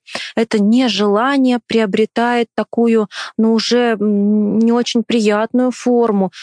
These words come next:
Не просто там какого-то легкого нытья, да, а, м, возможно, даже какого-то трев-, какой-то тревоги и даже вплоть до расстройства. Так вот, уже буквально через два дня начинаются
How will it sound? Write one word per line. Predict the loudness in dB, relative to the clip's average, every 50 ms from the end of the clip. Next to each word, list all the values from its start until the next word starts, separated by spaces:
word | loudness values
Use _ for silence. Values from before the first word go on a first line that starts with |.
| -20 _ _
Не | -2 -2
просто | 0 0 -2 -2 -2 -4 -4
там | -2 -2 -2
какого-то | -2 -2 0 0 0 0 0 -2
легкого | 0 0 0 -2 -2 -4 -2 0 0
нытья, | 0 0 0 -2 -2 0 0 2 2 0 -2 -4 -6 -10 -18 -20 -12 _
да, | -4 -2 -2 0 -2 -4 -6 -8 -16 -20 -12 _
а, | -4 -2 -2 0 0 0
м, | 0 0 0 0 -2
возможно, | -2 -2 0 0 0 0 0 0
даже | 0 -2 -4 -6
какого-то | -10 -4 -2 -2 -2 -2 -4 -6 -6 _
трев-, | -2 -2 -2 -2 _
какой-то | -6 -2 0 0 0 0 0
тревоги | -2 -2 0 0 2 2 2 2 0 0 -2 -2
и | 0
даже | 0 -2 -2 -4
вплоть | -6 -4 _ -2 -2 0
до | 0 -2
расстройства. | -2 -2 -4 -4 -2 0 2 2 2 0 -2 -4 -4 -4 -4 -4 -6 _ _ -18 -16 -14 -12 -12 -12 -12 -10 _
Так | -8 -6 -4 -2 0
вот, | 2 2 2 0 0 -4 _ _ _ -12 -4 0
уже | 0 0 2 0 0 0 0 -2 -4 -10 -16 -6 -6
буквально | -4 -2 0 0 0 2 2 0 0
через | 0 0 0 0 0 0
два | -2 -2 0 0 0 0
дня | 0 0 0 2 2
начинаются | 0 0 -2 -2 -2 0 0 0 0 -2 -2 -6